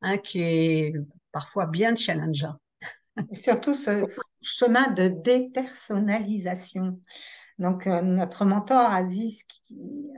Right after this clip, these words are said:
Speaker 2: professeur Aziz El Amrani Joutet dit, « Nous sommes une seule âme. » Euh, là, j'ai entendu Olivier Neveu qui parle vraiment de, juste de, d'une fréquence universelle qui nous unit tous.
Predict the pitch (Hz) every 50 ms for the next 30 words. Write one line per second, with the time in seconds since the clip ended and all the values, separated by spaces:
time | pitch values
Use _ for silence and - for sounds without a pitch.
0 | 269 - - - 190 185 190 180 - 208 190 185 185 180 185 202 185 190 190 185
1 | 185 185 180 190 190 196 196 196 208 214 208 - 262 254 208 196 214 214 202 185
2 | 185 - - 196 190 190 190 190 196 190 - - 190 190 185 190 220 240 240 240
3 | 226 202 180 170 - - _ _ - - - - - _ _ _ - 190 185 185
4 | 185 180 185 202 202 202 190 175 180 185 180 185 185 185 185 185 185 190 208 208
5 | 196 190 196 208 185 190 226 220 214 226 214 202 233 262 262 254 254 - - 208
6 | 196 185 - 196 190 196 196 196 185 180 175 180 180 208 202 208 220 233 226 196
7 | 180 180 180 180 175 175 175 175 175 - _ _ _ _ _ _ _ _ _ _
8 | _ _ _ - 180 180 233 262 254 - - 226 196 180 190 180 175 170 - -
9 | 180 170 160 - - - - _ 240 240 - - 320 320 311 - - 220 208 220
10 | 214 208 180 185 - - - 262 269 254 214 - - - 202 180 180 185 185 180
11 | 180 190 190 196 - - - 262 269 262 - -